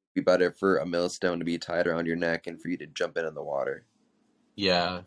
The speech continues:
Speaker 2: it's crazy. Like, that is, that's heavy stuff. And it's like, you know, I, I mean, we'll talk about it more in chapter two as well, but I think, like, reading Titus now compared to, like, whenever I read it before, like, I feel like before,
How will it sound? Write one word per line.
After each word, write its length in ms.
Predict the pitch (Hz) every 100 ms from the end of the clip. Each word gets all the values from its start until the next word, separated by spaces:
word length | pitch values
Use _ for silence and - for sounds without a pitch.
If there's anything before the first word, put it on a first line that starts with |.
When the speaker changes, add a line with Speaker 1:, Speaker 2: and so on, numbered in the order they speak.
| - _
Speaker 2:
it's 200 | 107 110
crazy. 640 | - - 98 92 87 90 87
Like, 280 | 90 87 -
that 160 | 110 113
is, 440 | 110 95 - - _ _ _ _ -
that's 160 | -
heavy 280 | - 147 156
stuff. 480 | 123 - 123 101 95
And 100 | 101
it's 200 | 101 -
like, 260 | 104 98 85 _ _ _ _ _ _ _ _ _ -
you 80 | 117
know, 280 | 110 104 - - -
I, 120 | 78
I 40 | 98
mean, 140 | 143
we'll 100 | 147
talk 180 | 160 185
about 140 | 196 185
it 60 |
more 160 | 123 117
in 60 | 113
chapter 400 | 123 110 - 110
two 280 | - 98
as 140 | 113 92
well, 260 | 90 98 107
but 140 | 107
I 100 | 117
think, 180 | 135 165
like, 240 | 208 143 - _ _ -
reading 360 | 120 120 151 147
Titus 380 | 175 180 180 107
now 440 | 92 85 92 98
compared 400 | - 104 104 104
to, 60 | 104
like, 180 | 101
whenever 260 | 107 104 104
I 60 | 104
read 160 | 101
it 100 | 104
before, 440 | 95 - 95 95 101
like, 240 | - - -
I 100 | 123
feel 160 | 185
like 240 | 208 175 131
before, 600 | 127 - 95 104 113